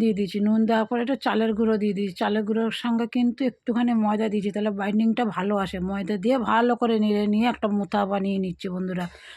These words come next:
তবে এটা হাত দিয়ে ভালো করে চটকাতে হবে, দেখতে থাকো। আর এদিকে বন্ধুরা দেখো, পায়েসটা করে নিচ্ছি। চ-, পাঁচ ছ রকম পিঠে করেছি তো, একসাথে সব কিছু এক পাশে দু পাশে মিলে করে নিচ্ছি।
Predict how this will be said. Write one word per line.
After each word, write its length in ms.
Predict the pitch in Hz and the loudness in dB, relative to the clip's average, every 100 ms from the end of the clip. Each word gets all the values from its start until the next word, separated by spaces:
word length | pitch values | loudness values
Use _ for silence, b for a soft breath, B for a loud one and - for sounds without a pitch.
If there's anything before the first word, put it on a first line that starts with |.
| B | B
তবে 140 | 196 202 | -4 -2
এটা 100 | 214 196 | -2 -2
হাত 100 | 196 | -2
দিয়ে 100 | 208 208 | -2 -2
ভালো 180 | 175 214 220 | 0 0 0
করে 120 | 220 - | -2 0
চটকাতে 400 | 202 190 196 180 | 0 0 -2 -4
হবে, 140 | 185 175 170 | -4 -6 -8
দেখতে 220 | 185 - 185 | -10 -10 -8
থাকো। 200 | 208 254 302 - - - - - | -8 -6 -8 -10 -20 -20 -18 -6
আর 60 | 214 | -4
এদিকে 220 | 208 226 226 | 0 2 2
বন্ধুরা 240 | 214 226 220 | 2 2 2
দেখো, 140 | 226 240 233 | 0 0 0
পায়েসটা 360 | 208 208 - 226 226 | 0 0 -4 -4 0
করে 120 | 214 | 0
নিচ্ছি। 180 | 208 196 - | 0 -4 -6
চ-, 140 | 202 - | -6 -4
পাঁচ 140 | 202 - | -4 -2
ছ 20 | 226 | -2
রকম 140 | 214 220 220 | 2 2 0
পিঠে 220 | 220 240 233 | -2 -2 0
করেছি 200 | 240 277 | 0 2
তো, 40 | 262 220 208 190 | 2 2 2 -2
একসাথে 380 | - - 214 214 | -4 -6 -4 -2
সব 100 | 220 180 | -2 -4
কিছু 160 | 226 - 214 | -4 -2 -2
এক 60 | - | -2
পাশে 180 | - - 196 | -6 -6 -6
দু 60 | 202 | -6
পাশে 200 | 208 196 220 208 | -4 -2 0 2
মিলে 180 | 214 254 | 0 -2
করে 180 | 202 190 185 | -2 -2 -2
নিচ্ছি। 320 | 175 - - | -4 -8 -16